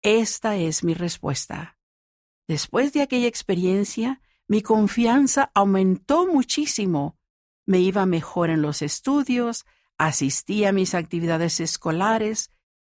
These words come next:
y, lo más importante, pasé a ser muy activa en la iglesia. Continué estudiando el Libro de Mormón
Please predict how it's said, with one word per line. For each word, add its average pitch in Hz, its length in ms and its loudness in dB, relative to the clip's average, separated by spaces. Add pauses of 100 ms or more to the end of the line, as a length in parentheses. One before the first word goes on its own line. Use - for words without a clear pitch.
(100)
y, 226 100 0
lo 240 120 4
más 302 260 4
importante, 180 920 0 (340)
pasé 220 680 -2
a 180 140 0
ser 190 520 -2 (260)
muy 240 380 2
activa 190 400 -4
en 175 60 0
la 165 100 0
iglesia. 151 680 -6 (640)
Continué 208 880 2
estudiando 196 760 -2
el 196 80 -4
Libro 175 220 -2
de 165 80 -2
Mormón 175 520 -2